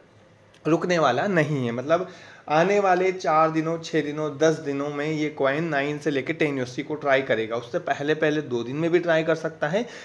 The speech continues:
या एक दो week का time भी लग सकता है, लेकिन टेन यूएसडी तक ये coin unstoppable है,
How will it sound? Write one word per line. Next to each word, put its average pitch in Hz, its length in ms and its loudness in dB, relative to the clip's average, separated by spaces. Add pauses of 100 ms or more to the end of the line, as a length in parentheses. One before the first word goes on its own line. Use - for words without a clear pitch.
(180)
या 175 140 6 (140)
एक 165 220 4
दो 170 80 4
week 151 260 -2
का 156 80 0
time 127 340 -2
भी 147 100 -4
लग 123 280 0
सकता - 240 -6
है, 147 60 0
लेकिन 175 220 -4 (120)
टेन 214 240 4
यूएसडी 190 360 2
तक 175 160 0
ये 175 140 -2
coin 165 280 2 (160)
unstoppable 143 680 0
है, 170 180 -4